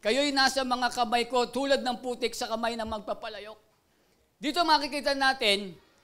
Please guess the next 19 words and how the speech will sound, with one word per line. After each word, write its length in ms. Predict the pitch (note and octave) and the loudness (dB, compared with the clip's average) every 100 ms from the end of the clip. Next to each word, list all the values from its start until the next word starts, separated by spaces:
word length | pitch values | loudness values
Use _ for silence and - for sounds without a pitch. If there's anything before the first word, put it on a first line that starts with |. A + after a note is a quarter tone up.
| _ _ | _ _
tayo 320 | C4 D4+ C#4+ | -2 0 2
po, 460 | C#4+ D4 A#3 - - - | 4 4 4 -6 -20 -4
ah, 140 | G3+ | 0
wala 260 | A3 C4 D4 | 2 4 4
tayong 260 | D4 C#4 C4+ | 4 4 4
karapatang 560 | C#4 C4+ C4+ C4 C4+ C4 | 0 -4 -2 -2 -2 0
mamili 400 | B3 B3 B3+ B3 | -2 -2 -2 -2
kung 160 | A3 | -2
anong 240 | A#3 A#3 A#3 | -2 -4 -4
mukha 320 | A3 A3 A3+ | -2 0 0
gusto 320 | G#3+ - A3+ | -2 -6 -4
natin. 480 | G#3+ G3+ G#3+ F3 - - _ _ _ _ | -2 -2 -2 -4 -6 -18 _ _ _ _
<laughs> 480 | _ _ _ - - | _ _ _ -18 -12
Amen? 400 | F3 G3+ G3 G#3+ - _ _ _ _ - | -6 -4 -4 -8 -16 _ _ _ _ -10
Gusto 240 | F#3 G#3+ | -6 -2
mo, 160 | B3 B3 A3+ | 0 -2 -2
"Pastor, 320 | - C4 A#3+ | -2 -2 -4
gusto 240 | A3 B3 | -4 -2
ko, 80 | A#3+ | 0